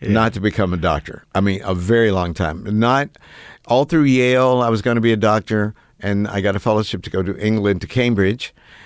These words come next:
Speaker 2: And it was there that I realized that I wanted to be a scholar. I wanted to be a professor.
Speaker 1: So when you got, now, wh-, a premium, obviously, in, in something about the, the, the documentary series, you, The Making of Black America, that the evolution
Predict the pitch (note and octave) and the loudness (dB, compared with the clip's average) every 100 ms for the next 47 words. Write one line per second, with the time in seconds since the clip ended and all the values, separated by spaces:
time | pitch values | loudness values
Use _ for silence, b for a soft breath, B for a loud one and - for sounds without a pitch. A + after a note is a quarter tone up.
0 | B B - A2+ G#2+ G#2 G#2+ G#2+ F2 A#2+ | B B -2 0 2 0 -2 -4 0 2
1 | C3+ B2+ A2 G2+ F#2+ G2+ A2 G2 E2+ F2 | 2 2 2 2 2 2 2 2 0 -2
2 | - F#2+ - F2+ F#2 G2+ G2 - F#2 F2 | -4 -4 -4 -4 0 0 -2 -6 -6 -4
3 | F2 _ _ - - G2+ D#2+ C#2+ D2+ F2 | -6 _ _ -12 -6 -2 -2 -2 -6 -4
4 | F2+ E2 E2+ D#2 E2+ - D2+ - - _ | -4 -4 -8 -10 -8 -8 -8 -10 -20 _
5 | - G#3 F#3+ - D#3 D#3+ E3 F#3 E3 F3 | -4 0 0 0 -2 0 2 0 0 0
6 | D#3+ D#3+ - - - - D3+ D3 C#3+ E3+ | 0 -4 -12 -14 -8 -2 0 0 0 -2
7 | B2 - D#3+ C#3 - G3 G3 E3+ C#3+ C#3 | -2 -4 -2 0 0 2 2 2 2 2
8 | C#3+ B2+ - A2 A2 A#2+ C3+ C3+ B2+ D3 | 2 0 0 0 2 0 0 0 0 -2
9 | C3 C#3 A2+ A#2+ A#2 A#2 - G#2 G#2+ - | 0 0 2 2 2 0 -2 -2 -2 -6
10 | B2 G#2+ G#2 G2+ G#2 G2+ A2 G2+ A2+ D#3 | -4 2 2 2 -2 0 0 0 0 0
11 | - G#2+ F#2+ F#2 E2+ F#2+ G2 G#2+ G2+ G2+ | 0 0 0 -2 -4 -2 0 2 0 -2
12 | F#2 G2+ F2+ G2+ B2 A2 G#2 A2 F#2+ C3 | 0 0 0 0 0 0 0 0 0 0
13 | C#3 C3+ B2+ D#3+ D#3 D3+ A2+ | 0 2 4 2 2 0 0